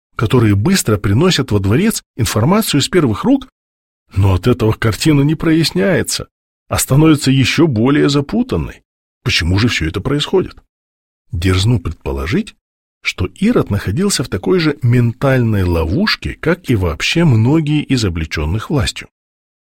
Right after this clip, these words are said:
Ощущение рычагов управления для любого человека крайне опасно. Ведь оно незаметно создаёт впечатление об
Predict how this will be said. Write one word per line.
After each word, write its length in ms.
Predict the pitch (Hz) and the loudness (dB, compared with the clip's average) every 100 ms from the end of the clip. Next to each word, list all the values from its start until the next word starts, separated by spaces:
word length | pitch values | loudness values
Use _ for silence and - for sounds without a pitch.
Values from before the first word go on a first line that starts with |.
| _ | _
Ощущение 640 | 101 - 95 - 120 104 | -4 -2 -2 0 2 2
рычагов 500 | 101 101 98 104 117 - | 0 0 0 0 0 0
управления 840 | 123 - 85 78 120 175 143 82 | -2 0 -2 0 0 2 2 0
для 160 | 82 95 | -2 -2
любого 380 | 80 85 160 135 | 0 0 0 0
человека 580 | - 82 80 131 143 | -2 -4 -2 -2 -2
крайне 540 | - - 87 76 69 95 | -8 -4 -2 -2 -2 -4
опасно. 480 | - - - - - _ _ _ _ _ _ _ | -4 -6 -6 -10 -16 _ _ _ _ _ _ _
Ведь 200 | 120 120 | -4 -4
оно 320 | - 95 165 202 | -2 2 2 0
незаметно 800 | 131 123 98 85 120 190 185 90 | 0 0 0 0 0 0 -2 -4
создаёт 560 | 85 92 87 76 156 175 | -4 -4 -4 -2 -2 -2
впечатление 840 | - 95 85 - 127 185 175 147 - | -6 -4 -4 -2 0 2 4 2 2
об 220 | 143 143 | -2 -2